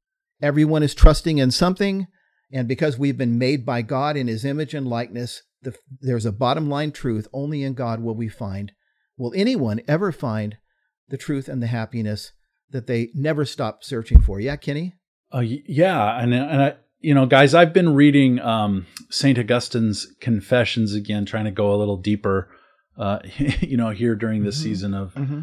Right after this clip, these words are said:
Speaker 2: of my life. Maybe this series has inspired me, but there's a couple of quotes that fit right here, Ken, with what you're sharing. Uh, one at the end of, uh, chapter ten, at the end of book two, just at the end of that paragraph, Augustine says,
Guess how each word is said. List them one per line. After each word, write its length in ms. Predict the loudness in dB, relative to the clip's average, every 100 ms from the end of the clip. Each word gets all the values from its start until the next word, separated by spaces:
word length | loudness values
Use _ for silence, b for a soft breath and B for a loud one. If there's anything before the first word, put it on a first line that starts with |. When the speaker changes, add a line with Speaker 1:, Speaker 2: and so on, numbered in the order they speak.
| -10 -6
Speaker 2:
of 180 | -4 0
my 120 | 0
life. 300 | 2 0 -2
Maybe 380 | 0 2 4 2
this 180 | 2 -2
series 400 | 0 0 0 -2
has 160 | -4 -4
inspired 500 | -8 -4 -2 -2 -4
me, 200 | -8 -12 b b b -4
but 300 | -2 -2 -6 -2
there's 220 | 0 0
a 60 |
couple 320 | 0 0 4 2
of 100 | 4
quotes 360 | 6 6 4
that 140 | -10 -6
fit 220 | -6 -2
right 240 | -2 -2
here, 260 | -2 -2 -2
Ken, 320 | -4 -4 -4
with 160 | -6 -6
what 200 | -6 -6
you're 100 | -12
sharing. 640 | -6 -4 -2 -2 -4 -8 b b b
Uh, 240 | -4 -2 -2
one 420 | -4 0 2 2
at 140 | 0
the 160 | -4 -6
end 280 | -2 0 0
of, 280 | 0 -4 -14 -10
uh, 140 | -10
chapter 400 | -2 -2 0 -6
ten, 400 | -8 -6 -2 -4
at 80 | -4
the 100 | -4
end 140 | -4
of 100 | -4
book 240 | -8 -14 -6
two, 380 | 2 2 2 b b b b _ -6
just 300 | 4 4 4
at 100 | 2
the 80 | 6
end 80 | 6
of 60 |
that 140 | 6 2
paragraph, 600 | 2 2 2 0 0 -2
Augustine 480 | -4 -2 -2 -4 -4
says, 280 | -2 -4